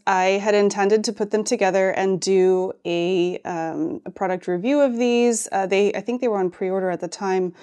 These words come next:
And then the pandemic happened, and it kind of never happened. Um, never did the review or anything, and they've been sitting on my shelf ever since. Uh, these ones actually were put together by my kids. So, um, these are,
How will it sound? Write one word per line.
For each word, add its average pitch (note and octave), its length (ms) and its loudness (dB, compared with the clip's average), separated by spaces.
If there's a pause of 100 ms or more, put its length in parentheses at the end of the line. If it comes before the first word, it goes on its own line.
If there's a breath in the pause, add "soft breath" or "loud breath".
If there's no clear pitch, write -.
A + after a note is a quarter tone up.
(800 loud breath)
And A3+ 360 6
then A3+ 340 4
the A3+ 60 2
pandemic G#3+ 520 0
happened, D#3+ 440 -4
and F3 120 2
it E3+ 100 -2
kind F3 280 0
of F3 80 0
never E3+ 260 0
happened. E3 680 -6 (100)
Um, D#3+ 480 4
never F3 320 0
did F3 160 -4
the F3 80 -2
review E3+ 400 0
or E3+ 200 0
anything, F3 640 0
and F3 380 0
they've F#3 200 0
been F#3+ 140 2
sitting A3 320 0
on F#3+ 100 4
my F3+ 100 2
shelf G#3 320 2
ever E3 180 -4
since. F3+ 460 -2
Uh, F#3+ 80 0
these A#3 280 0
ones D4 180 4
actually A#3+ 360 2
were G#3 140 4
put A3+ 180 -4
together A3+ 320 2
by G#3+ 160 4
my A3 140 2
kids. G#3+ 540 -2 (340)
So, F#3 580 4
um, E3 640 0 (460)
these A3 300 2
are, F#3+ 440 0